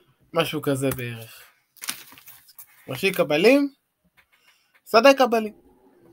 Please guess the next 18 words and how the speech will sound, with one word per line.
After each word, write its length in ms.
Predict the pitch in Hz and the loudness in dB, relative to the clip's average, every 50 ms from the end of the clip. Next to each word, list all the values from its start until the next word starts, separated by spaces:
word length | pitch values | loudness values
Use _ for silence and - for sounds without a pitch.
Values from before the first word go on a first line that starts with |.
| _ _ _ _ _ _ _ _ _ _ _ _ - - _ _ _ _ _ _ _ _ _ | _ _ _ _ _ _ _ _ _ _ _ _ -20 -20 _ _ _ _ _ _ _ _ _
עכשיו, 540 | - 127 - - - 220 233 226 226 247 233 - - - - - _ _ - _ _ _ _ _ - - - - - - _ - - - - _ _ _ 143 | -16 -8 -6 0 4 4 6 6 4 2 -2 -4 -10 -16 -20 -20 _ _ -20 _ _ _ _ _ -20 -20 -18 -20 -20 -20 _ -20 -20 -20 -20 _ _ _ -10
במובן 360 | 143 143 156 175 196 202 185 | -10 -6 -2 -2 -2 -2 -2
שאני 280 | 180 202 190 180 180 | -4 -4 -2 -2 0
רוצה 360 | 170 156 160 151 - - 180 170 | -2 -2 -4 -6 -4 -6 -6 -6
שזה 280 | - 175 156 151 156 | -6 -10 -8 -8 -6
ייראה 360 | 151 151 147 147 151 156 151 | -6 -4 -4 -4 -2 -4 -4
אסתטי 460 | 139 123 - - 165 143 - 147 143 131 | -6 -8 -6 -6 -6 -6 -6 -10 -10 -8
ויפה 300 | 135 131 123 - 143 143 | -8 -8 -8 -10 -14 -12
בעין, 560 | 131 127 135 151 175 208 233 247 247 240 226 - _ _ _ _ _ _ _ _ _ _ _ _ _ _ _ _ _ _ _ _ _ _ _ _ _ _ | -8 -4 -2 0 2 2 0 0 -4 -8 -12 -14 _ _ _ _ _ _ _ _ _ _ _ _ _ _ _ _ _ _ _ _ _ _ _ _ _ _
אז 380 | 139 135 131 127 - - - _ _ - | -14 -12 -12 -10 -12 -12 -14 _ _ -10
אני 180 | 135 135 143 147 | -8 -8 -6 -6
מחבר 680 | 147 151 139 - - 156 147 151 196 214 220 208 202 | -8 -10 -10 -10 -12 -12 -4 0 0 0 2 0 -2
את 120 | 185 160 | -6 -6
זה 280 | 165 180 185 196 214 233 220 - _ _ _ _ _ _ _ _ _ _ | -4 -2 -2 0 0 -2 -4 -6 _ _ _ _ _ _ _ _ _ _
למיד 1160 | 147 151 143 143 143 143 143 143 143 143 147 147 147 143 143 151 175 202 247 254 226 185 180 - | -8 -6 -4 -4 -4 -4 -4 -4 -4 -6 -6 -6 -6 -6 -6 -6 -6 -4 -4 -4 -6 -8 -10 -4
פוינט 300 | 180 175 175 170 165 - | -4 -4 -4 -4 -8 -12
של 180 | - 160 147 | -10 -10 -10
הקו 180 | 147 135 - | -10 -8 -8